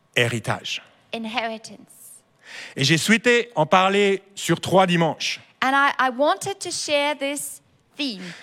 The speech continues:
Speaker 2: on three
Speaker 1: Parce qu'il y a
Speaker 2: Sundays.
Speaker 1: clairement trois axes à ce mot.
Speaker 2: Because in that word, for me, there are very clear, uh, directions, and there are three of them.
Speaker 1: Pour moi, héritage signifie, hein,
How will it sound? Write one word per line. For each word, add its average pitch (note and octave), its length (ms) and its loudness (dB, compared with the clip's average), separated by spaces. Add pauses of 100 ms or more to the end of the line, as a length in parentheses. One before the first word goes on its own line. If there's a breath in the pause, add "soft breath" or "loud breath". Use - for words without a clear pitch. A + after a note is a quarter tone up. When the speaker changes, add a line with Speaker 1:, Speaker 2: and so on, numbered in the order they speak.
(140)
Speaker 2:
on A#3+ 180 0
three C#4+ 340 -4
Speaker 1:
Parce - 160 2
qu'il B3 80 -2
y - 20 2
a D#3 40 2
Speaker 2:
Sundays. - 80 -6
Speaker 1:
clairement F#3+ 460 4
trois D#3+ 520 2
axes - 560 -4 (340)
à A#2+ 120 0
ce - 140 -2
mot. B2+ 200 -2 (240)
Speaker 2:
Because C#4+ 360 -4 (100)
in D#4 220 -2
that F4 280 -2
word, A3+ 360 -2
for B3 160 -12
me, B3+ 220 -6
there A#3+ 140 0
are A3+ 180 2
very D4 460 -2
clear, C4+ 460 -4 (460 soft breath)
uh, G#3 340 0 (300)
directions, A3+ 840 -2
and A#3 140 -6
there A#3+ 140 2
are A#3 160 2
three C4 360 -6
of F#3 160 -10
them. - 180 -18 (380)
Speaker 1:
Pour D3+ 140 2
moi, G3+ 340 6
héritage F#3+ 560 2
signifie, D#3 540 -2
hein, B2 180 -2